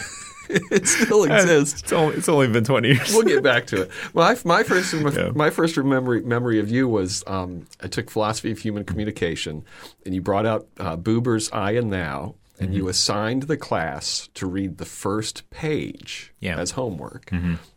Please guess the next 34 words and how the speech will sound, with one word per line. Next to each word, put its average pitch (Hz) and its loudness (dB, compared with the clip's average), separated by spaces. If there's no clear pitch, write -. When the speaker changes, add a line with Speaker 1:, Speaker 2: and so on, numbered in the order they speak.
Speaker 1:
And 107 -2
I 139 2
went 175 0
home 92 -2
and 95 -2
read, 104 2
like, 98 -2
the 98 -8
first 95 -4
forty 143 0
pages. - -8
Speaker 2:
Mm-hmm. 92 -2
Speaker 1:
'Cause 92 0
I, 113 0
it, 113 -2
it 117 -6
clicked, - -2
like 85 -6
you 90 -2
were 90 -4
saying, 92 -4
like, 71 -8
it's - -12
hard 82 -8
to 71 -10
read 78 -8
philosophy. - -10
And 98 -10
I 98 -2
came 135 2
in 120 2
the 107 0
next 98 -2
class, - -2